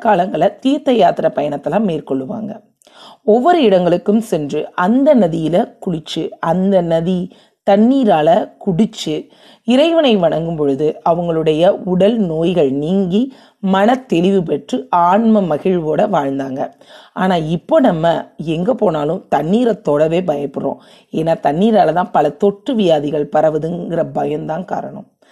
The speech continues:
அதற்கு பதிலா இந்த மந்திரத்தை மனதார நம்ம சொல்லும் பொழுது நம்ம மனம் தெளிவடையும் பட்சத்துல நமக்குன்னு ஒரு நோய் எதிர்ப்பு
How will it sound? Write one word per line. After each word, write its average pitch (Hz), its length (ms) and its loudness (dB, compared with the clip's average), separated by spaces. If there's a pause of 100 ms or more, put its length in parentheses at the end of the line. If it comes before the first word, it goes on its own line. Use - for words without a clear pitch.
(280)
அதற்கு 247 400 0
பதிலா 151 420 0
இந்த 254 360 2
மந்திரத்தை 160 640 -2
மனதார 175 560 0
நம்ம 156 180 -6
சொல்லும் 143 340 -6
பொழுது - 400 -6 (280)
நம்ம 180 220 -2
மனம் 185 380 0
தெளிவடையும் 185 760 0 (240)
பட்சத்துல 156 720 -4 (580)
நமக்குன்னு 277 680 0
ஒரு 165 560 0
நோய் 220 340 2
எதிர்ப்பு 190 400 -2